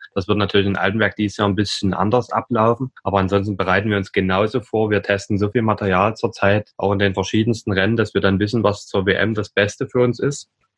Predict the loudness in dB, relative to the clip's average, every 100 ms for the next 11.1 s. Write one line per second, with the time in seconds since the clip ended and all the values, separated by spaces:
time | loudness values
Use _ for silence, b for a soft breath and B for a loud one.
0 | -4 2 2 2 0 0 2 0 0 -2
1 | 0 0 0 0 0 0 0 -2 0 0
2 | 0 0 0 0 -2 0 0 2 0 0
3 | 0 0 -2 0 0 -2 -2 0 2 0
4 | 0 -4 -6 -2 2 2 0 -2 0 0
5 | 0 0 -2 0 -2 0 0 0 -2 0
6 | 0 0 -2 -4 -2 0 2 0 0 0
7 | 2 2 0 0 -2 0 2 0 -2 -2
8 | 0 0 0 -4 -2 0 0 -2 0 0
9 | 0 -2 0 0 0 0 -2 -2 0 0
10 | 0 -4 -2 0 0 -2 -6 -2 0 0
11 | -2